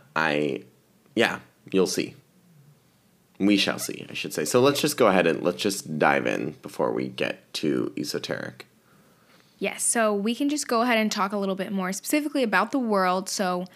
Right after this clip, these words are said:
Speaker 2: we find out that the family units can only have one male and one female, and then they're allowed two children, a boy and a girl. So this is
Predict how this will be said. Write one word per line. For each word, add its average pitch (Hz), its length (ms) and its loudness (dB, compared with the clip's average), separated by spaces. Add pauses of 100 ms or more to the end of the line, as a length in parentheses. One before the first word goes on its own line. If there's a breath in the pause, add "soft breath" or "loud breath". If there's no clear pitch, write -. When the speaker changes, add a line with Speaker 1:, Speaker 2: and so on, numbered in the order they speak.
(260 loud breath)
Speaker 2:
we - 60 -6
find 233 320 0
out 202 260 2
that 190 180 -2
the 208 80 -4
family 233 440 0
units 208 480 0
can - 240 -2
only 208 260 0
have 196 280 -2
one 190 400 0
male 190 480 0
and 185 260 -2
one 185 200 0
female, 180 480 -2
and 196 120 0
then 185 120 -2
they're 180 160 2
allowed 175 340 -2 (120)
two 226 220 0
children, - 540 -4 (280)
a 175 60 -6
boy 185 220 0
and 175 100 0
a 170 40 -4
girl. - 300 -6 (600 soft breath)
So 131 460 -2 (260)
this 196 140 -6
is 196 180 -2